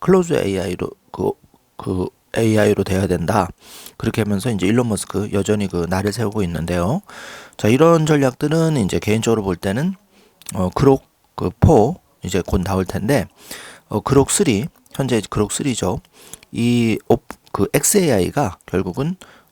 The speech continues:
어, 최종 위너가 돼야, 어, 테-, 테슬라 일론 머스크가 꿈꾸는 그런, 어, 그 모든 일이 완성되는, 어, 두뇌에 해당되기 때문에 그 오픈 에이아이와 이제 대립각을 세우면서 계속적으로 그 투자금을 모아서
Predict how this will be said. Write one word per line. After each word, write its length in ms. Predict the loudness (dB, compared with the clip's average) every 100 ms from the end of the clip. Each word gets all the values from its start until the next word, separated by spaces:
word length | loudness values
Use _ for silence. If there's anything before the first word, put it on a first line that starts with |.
| -10
어, 260 | -4 -4 -2
최종 340 | 0 0 -2
위너가 300 | 0 0 0
돼야, 440 | -2 0 0 -2 -6 -20 -20 _ _
어, 220 | -6 -4 -4
테-, 140 | -10 -14 _
테슬라 340 | -4 -2 0 0
일론 220 | 2 0
머스크가 300 | -2 -4 -6
꿈꾸는 540 | -6 -8 -4 -4 -6 -10 -20 -6
그런, 240 | -2 -2
어, 100 | -4 -14 _ -12
그 340 | -8 -6 -6 -6
모든 300 | -6 -2 -2
일이 160 | 0
완성되는, 720 | 0 0 -2 -2 0 0 -2 -4 -12 -20 -20 _
어, 120 | -2
두뇌에 440 | 0 2 2 0 -2
해당되기 440 | -6 -4 -4 -6
때문에 460 | -6 -8 -4 -4 -4 -8 _ -20 -18 -18
그 200 | -6 -2
오픈 240 | -2 2 2
에이아이와 640 | 4 2 2 0 0 -2
이제 140 | -4 -6
대립각을 600 | -10 -2 -2 0 -2 0
세우면서 640 | -2 -4 -4 -2 -2 -4 -8 -20 -20 -6
계속적으로 800 | -4 -2 0 -2 0 0 0 -2
그 320 | -6 -4 -4
투자금을 420 | -2 0 0 -2 -4
모아서 560 | -4 -4 -4 -2 -4